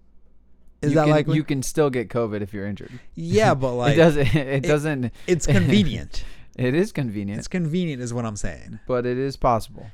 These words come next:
Speaker 1: It is possible. I mean, I don't know what he's doing. I mean, on two bad knees, you can't really do much on two bad knees.
Speaker 2: Oh.
Speaker 1: I mean, when, when you're
Speaker 2: Do you really
Speaker 1: wheelchairing your
Speaker 2: think
Speaker 1: way
Speaker 2: the
Speaker 1: around.
Speaker 2: knees are actually bad?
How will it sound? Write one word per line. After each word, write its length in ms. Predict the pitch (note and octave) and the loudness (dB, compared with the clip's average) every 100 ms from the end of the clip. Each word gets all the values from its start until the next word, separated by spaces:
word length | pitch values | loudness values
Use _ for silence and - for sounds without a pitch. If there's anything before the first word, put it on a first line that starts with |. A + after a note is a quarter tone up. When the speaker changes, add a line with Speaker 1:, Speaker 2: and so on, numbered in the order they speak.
| - | -6
Speaker 1:
It 100 | F3+ | 0
is 160 | G#3+ E3 | 0 0
possible. 520 | C3+ B2+ A#2+ A2+ A#2+ | -2 -4 -4 -4 -4
I 100 | B2 | -4
mean, 120 | C3+ | -4
I 100 | B2+ | -4
don't 100 | C#3+ | -4
know 80 | C3+ | -4
what 120 | A#2+ | -4
he's 160 | A#2 G2+ | -6 -4
doing. 440 | C#3 F#3+ D#3 G#3+ - - - - - _ B2+ | 0 0 0 -6 -16 -20 -20 -20 -20 _ -8
I 40 | |
mean, 160 | B2 A2+ | -4 -2
on 160 | C3 | -2
two 160 | - E3 | 0 2
bad 220 | D3+ C#3+ | 4 4
knees, 280 | D3+ A2+ B2 | 0 -4 -4
you 80 | A#2+ | 4
can't 240 | C4 A#3 | 4 4
really 180 | F#3 B2 | -2 -2
do 180 | A#2+ B2 | 0 0
much 240 | F#2 - | -2 -6
on 120 | F#2+ | -6
two 120 | A2+ | -6
bad 200 | G#2 F#2+ F#2+ | -4 -4 -6
knees. 320 | F2 - - - - - - | -10 -12 -14 -20 -20 -18 -8
Speaker 2:
Oh. 280 | A#2 A2+ F2 - | -6 -6 -6 -8
Speaker 1:
I 40 | A2 G#2 B2+ | -8 -6 -4
mean, 180 | C3+ D3+ | 0 2
when, 160 | F3 E3+ | 2 2
when 100 | F#3+ | 2
you're 80 | |
Speaker 2:
Do 60 | E3 | 4
you 200 | F3+ F3+ | 8 10
really 220 | E3 F#3 | 10 8
Speaker 1:
wheelchairing 40 | F3+ | 8
your 100 | G#3 | 4
Speaker 2:
think 180 | F3+ F3 | 2 2
Speaker 1:
way 60 | |
Speaker 2:
the 60 | C#3+ | 2
Speaker 1:
around. 160 | C3 C#3 | 2 2
Speaker 2:
knees 180 | C#3+ C#3+ | 0 2
are 100 | A#2+ | 2
actually 360 | B2 - A#2 | 0 -2 -2
bad? 340 | G#2+ A2 E3+ | 0 0 -2